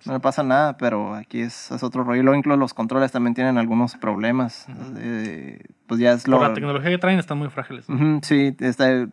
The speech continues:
Speaker 1: pues cuando recién salió estaba bien bumpy todo el, el, el,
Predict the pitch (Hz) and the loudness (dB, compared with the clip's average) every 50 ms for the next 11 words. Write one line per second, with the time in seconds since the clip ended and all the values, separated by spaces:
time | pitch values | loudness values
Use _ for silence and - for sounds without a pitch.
0 | _ - 127 120 - - 143 139 139 135 135 131 - 143 139 - 175 160 165 175 | _ -4 -2 0 2 2 4 4 4 2 2 0 0 0 2 4 4 4 4 4
1 | 170 160 - 156 143 143 147 147 147 139 135 143 151 151 151 151 135 - 127 127 | 2 4 4 6 6 6 4 2 0 2 2 2 2 0 -2 -6 -4 0 2 4
2 | 131 139 135 135 123 117 101 110 113 110 110 - - - - - 117 117 113 107 | 4 4 4 2 0 0 -2 -4 -6 -8 -8 -12 -14 -14 -10 -8 -6 -6 -6 -8
3 | - - - - - 50 50 50 50 - - | -8 -12 -14 -16 -18 -20 -20 -20 -20 -20 -8